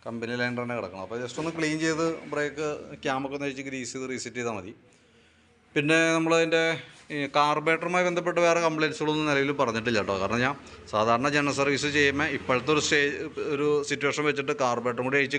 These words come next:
ക്ലീൻ ചെയ്യേണ്ടതാണ്. പറയാൻ കാരണം ഇപ്പോഴത്തെ പെട്രോൾ, എത്തനോൾ ഇൻബിൽഡ് ആയിട്ടുള്ള പെട്രോളാണ് ഇപ്പോൾ നിലവിൽ, ബ്ലെൻഡ് ചെയ്തിട്ടുള്ള പെട്രോളാണ് നമുക്ക് നിലവിൽ കിട്ടുക. അതിൻ്റേതായിട്ടുള്ള പ്രോബ്ലംസ് നമുക്ക് ഒട്ടനവധി കംപ്ലയിൻസുകൾ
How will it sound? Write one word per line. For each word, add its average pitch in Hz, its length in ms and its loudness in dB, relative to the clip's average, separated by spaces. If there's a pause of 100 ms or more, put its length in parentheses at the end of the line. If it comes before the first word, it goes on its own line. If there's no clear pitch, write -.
ക്ലീൻ 127 260 0
ചെയ്യേണ്ടതാണ്. 110 520 2 (440)
പറയാൻ 117 280 4
കാരണം 139 260 2
ഇപ്പോഴത്തെ 127 280 0 (100)
പെട്രോൾ, 127 380 0 (880)
എത്തനോൾ 139 340 0 (320)
ഇൻബിൽഡ് 143 280 0
ആയിട്ടുള്ള 147 320 -2
പെട്രോളാണ് 143 360 0
ഇപ്പോൾ 147 140 0
നിലവിൽ, 127 300 2
ബ്ലെൻഡ് 135 240 0
ചെയ്തിട്ടുള്ള 143 360 -2
പെട്രോളാണ് 135 440 -2
നമുക്ക് 135 240 -4
നിലവിൽ 113 220 0 (100)
കിട്ടുക. 104 200 -6 (140)
അതിൻ്റേതായിട്ടുള്ള 127 640 -2
പ്രോബ്ലംസ് 139 440 -2
നമുക്ക് 143 220 -8
ഒട്ടനവധി 143 500 -6
കംപ്ലയിൻസുകൾ 127 480 -6